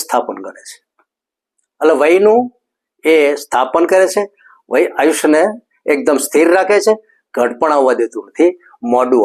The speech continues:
આવે છે. સુશ્રુત એને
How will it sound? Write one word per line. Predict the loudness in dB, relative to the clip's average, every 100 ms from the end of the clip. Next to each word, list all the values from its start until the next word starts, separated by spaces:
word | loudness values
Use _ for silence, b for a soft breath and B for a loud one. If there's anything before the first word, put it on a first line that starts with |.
| 0
આવે | -2 -12
છે. | -18 -18 _ _ _ _ _ _ _ _ -16
સુશ્રુત | 0 0 2 0 0 -2 -12 _ _ _ _ _ _
એને | -2 2 2